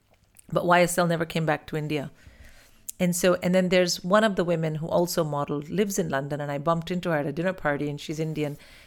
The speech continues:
And I tried to talk to her about it, and, you know, she totally,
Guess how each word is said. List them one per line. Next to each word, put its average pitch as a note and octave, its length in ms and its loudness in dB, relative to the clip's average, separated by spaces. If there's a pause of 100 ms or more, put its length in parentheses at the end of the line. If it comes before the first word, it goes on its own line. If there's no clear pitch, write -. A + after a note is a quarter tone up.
(160)
And F3 140 2
I E3 80 2
tried F3 380 0
to F3 60 -6
talk F3+ 300 -4
to F#3+ 80 0
her F3 40 2
about C#3+ 260 0
it, D3 180 -6
and, D#3+ 200 -4
you F3+ 80 0
know, G3+ 100 0
she F#3+ 160 -4 (140)
totally, D#3+ 760 0